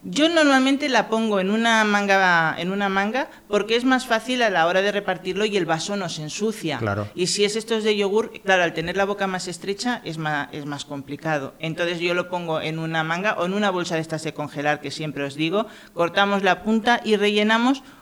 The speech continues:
Speaker 1: una capita encima de estos bizcochos que tenemos humedecidos. Cuando ya lo tengamos, cogemos los otros bizcochos,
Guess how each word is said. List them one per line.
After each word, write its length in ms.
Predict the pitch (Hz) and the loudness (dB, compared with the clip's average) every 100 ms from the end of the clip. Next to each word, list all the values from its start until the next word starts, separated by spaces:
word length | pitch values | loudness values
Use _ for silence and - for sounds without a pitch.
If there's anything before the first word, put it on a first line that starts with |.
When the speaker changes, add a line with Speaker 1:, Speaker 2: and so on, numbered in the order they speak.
| - | -4
Speaker 1:
una 280 | 233 247 254 | 2 4 4
capita 600 | 240 233 226 240 240 - | 2 0 -2 2 2 2
encima 500 | 196 190 196 196 208 | -2 -2 -2 0 0
de 60 | 208 | 0
estos 240 | 196 175 | -2 -2
bizcochos 480 | 165 165 175 180 196 | -2 -4 -6 -6 -6
que 120 | 190 | -6
tenemos 460 | 160 147 156 170 175 | -6 -6 -4 -4 -4
humedecidos. 760 | 151 135 127 135 123 131 - _ _ - - - - | -6 -6 -6 -6 -8 -10 -16 _ _ -20 -20 -16 2
Cuando 300 | 208 208 214 | 4 6 6
ya 200 | 233 247 | 6 8
lo 160 | 254 | 6
tengamos, 540 | 254 247 254 254 269 - | 4 4 4 4 2 0
cogemos 560 | 214 196 226 202 160 | -4 0 -2 -2 -2
los 180 | 160 160 | -4 -4
otros 260 | 202 214 208 | -4 -2 -2
bizcochos, 680 | 208 - 240 233 247 285 | -4 -2 -2 -2 -4 -4